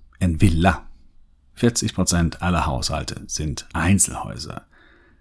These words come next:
Sie haben im Normalfall zwei Kinder und diese Kinder sind im Mai geboren. Das wäre eine richtig klassische Mädelsvenssons-Familie.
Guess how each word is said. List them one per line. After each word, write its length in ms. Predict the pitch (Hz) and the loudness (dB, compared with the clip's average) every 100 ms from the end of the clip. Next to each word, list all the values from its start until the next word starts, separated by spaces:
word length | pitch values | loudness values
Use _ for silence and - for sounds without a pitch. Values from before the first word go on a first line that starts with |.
| - | -10
Sie 200 | 95 95 | 2 6
haben 160 | 95 - | 8 6
im 100 | 85 | 4
Normalfall 460 | 82 92 - 92 | 4 4 4 2
zwei 280 | - - 71 | 0 -2 -4
Kinder 480 | - 117 135 143 131 _ _ | 2 4 6 4 2 _ _
und 260 | 110 - - | 4 4 0
diese 160 | 90 | -2
Kinder 400 | 85 82 76 73 | 0 -2 -2 -2
sind 560 | - 82 80 - - - - | -2 0 0 -2 -8 -14 2
im 280 | 101 117 117 | 6 6 4
Mai 640 | 80 78 73 73 76 - - - | -4 -2 0 -2 -4 -6 -12 -8
geboren. 840 | 82 73 82 85 82 64 - - _ _ _ _ _ - | -8 -4 0 0 0 -4 -12 -20 _ _ _ _ _ -8
Das 300 | 78 - 71 | -4 -4 -2
wäre 420 | 78 80 78 - - | -2 0 -2 -4 -2
eine 300 | 90 85 117 | 0 2 2
richtig 540 | 117 101 90 - - | 2 0 -2 -4 -12
klassische 680 | - 80 76 - - 69 60 - _ _ _ - | -6 -4 -2 -2 -4 -4 -10 -18 _ _ _ 0
Mädelsvenssons-Familie. 1500 | 92 95 - - 78 73 - - - 80 76 55 58 62 | 4 4 4 -4 -4 -2 -4 -4 -6 -4 -6 -6 -8 -10